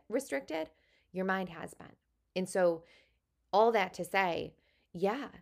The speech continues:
you may have a period of time where your body kind of just rebels and says, "I want pizza, I want cake, I want all these things that you never let me have." But that's important. That's part of your healing process.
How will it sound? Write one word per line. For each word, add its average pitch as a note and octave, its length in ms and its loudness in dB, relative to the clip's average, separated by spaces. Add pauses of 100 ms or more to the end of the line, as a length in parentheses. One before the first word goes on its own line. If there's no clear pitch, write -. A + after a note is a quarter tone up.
(200)
you G3+ 240 -2
may G#3+ 260 0
have G#3+ 300 -4
a G3+ 80 -4
period F#3 460 -2
of F#3 120 -4
time F3+ 540 -10
where F3 180 -2
your F3 180 2
body F#3 300 0
kind F#3+ 240 -6
of E3 60 -6
just D#3+ 180 -12
rebels F3 500 -2
and D#3 100 -6
says, F3 180 -6
"I E3+ 100 -14
want G3+ 280 -14
pizza, F3+ 480 -6
I F#3 100 -2
want G#3 260 -8
cake, F#3 240 -6
I F3+ 60 -4
want G3 220 -8
all C4 240 2
these C#4 220 -4
things C4 300 -6
that G#3 100 -2
you G#3+ 240 -8
never A#3 340 -2
let G3+ 180 -2
me G3 120 -10
have." G#3+ 360 -4 (480)
But - 420 -10 (1000)
that's F#3 200 -12
important. F#3+ 440 -12 (720)
That's F#3+ 180 -10
part A3 220 -2
of G#3+ 60 2
your F3+ 100 -4
healing E3 360 -8
process. - 720 -20